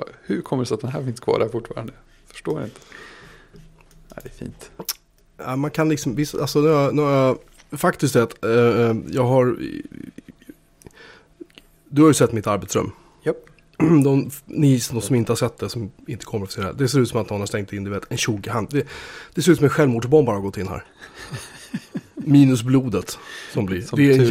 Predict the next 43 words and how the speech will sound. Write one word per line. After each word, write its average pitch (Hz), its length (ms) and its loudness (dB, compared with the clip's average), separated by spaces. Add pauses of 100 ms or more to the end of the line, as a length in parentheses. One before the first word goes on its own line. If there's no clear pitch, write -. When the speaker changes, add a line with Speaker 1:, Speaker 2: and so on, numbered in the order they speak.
(120)
Speaker 2:
jävla 120 180 2
röra, 117 300 2
rent 95 180 -2
ut 98 60 -8
sagt. 80 320 -8
Det, 120 220 2
det 123 120 0
är 120 320 2 (380)
jätte, 135 280 -2
jätterörigt 110 800 -2
här 87 100 -8
inne. 65 140 -8 (340)
Och - 300 -4 (1080)
jag 147 220 4
har 147 60 6
haft 127 280 -2
väldigt 117 340 -2
svårt - 380 -4
att 104 80 -8
slänga 107 260 -2
saker. - 300 -10 (400)
Då, - 300 -4
för 143 80 0
att 139 100 -4
jag 160 160 0
tänker 151 180 0
så 156 60 0
att, - 100 -4
ja, - 60 -4
men 202 140 -8
du 196 100 -18
vet, 202 120 -8
det 156 80 -14
är 139 40 -14 (640)
kul 143 200 0
att 127 60 4
ha 117 60 -4
kvar 113 140 -10
så 104 100 -10
här 98 60 -12
gamla 107 540 -2 (340)
manualer 123 640 6
till 107 480 -2